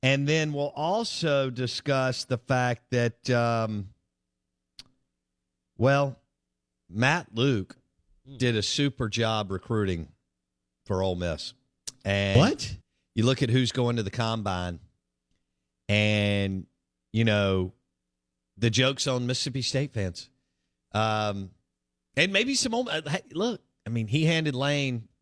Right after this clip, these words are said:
Speaker 1: um, a nice, nice deal. And give Luke credit. And, wh-, and what, what model did he take? This is even better. We'll tie this all in before we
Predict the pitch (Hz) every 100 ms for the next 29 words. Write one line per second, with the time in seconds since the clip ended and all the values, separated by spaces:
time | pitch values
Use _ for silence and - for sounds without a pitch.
0 | _ 104 104 101 95 85 - _ _ _
1 | _ _ _ 98 98 101 117 139 147 139
2 | 110 90 - - - _ _ 98 101 117
3 | 127 139 123 95 - - 104 110 98 76
4 | 76 _ _ _ _ _ _ 107 107 107
5 | 95 135 143 143 151 117 147 147 90 117
6 | 143 156 156 139 202 226 120 190 233 127
7 | 139 151 131 101 104 92 110 90 98 82
8 | 73 _ - 131 - 82 90 80 78 98
9 | 95 87 76 92 - 87 85 82 98 90
10 | 90 92 82 - 92 87